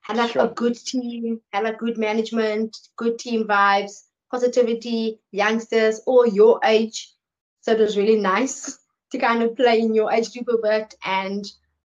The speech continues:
Speaker 1: just have so much fun. That was our team spirit, just to have fun.
Speaker 2: Yeah, I love it. Just to have fun, you say, hey?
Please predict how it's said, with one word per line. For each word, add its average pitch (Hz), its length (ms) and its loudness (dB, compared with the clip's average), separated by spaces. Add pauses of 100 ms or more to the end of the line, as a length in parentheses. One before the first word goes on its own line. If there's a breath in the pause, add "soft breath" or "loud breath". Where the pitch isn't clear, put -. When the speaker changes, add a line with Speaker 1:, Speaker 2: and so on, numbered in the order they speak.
Speaker 1:
just - 220 -14
have 247 180 -10
so 247 200 -2
much 233 260 0
fun. 190 360 -2 (300)
That 226 140 0
was 269 120 6
our 220 280 4
team 226 240 -2
spirit, 190 340 -2
just 240 200 -4
to 220 80 0
have 185 200 -2
fun. 151 260 -6 (920)
Speaker 2:
Yeah, 120 180 -2 (160)
I 90 80 -8
love 104 260 -2
it. 90 160 -10
Just 117 320 -4
to 117 140 -6
have 107 180 -2
fun, 98 300 -6
you 87 160 -12
say, 85 260 -12
hey? 104 320 -4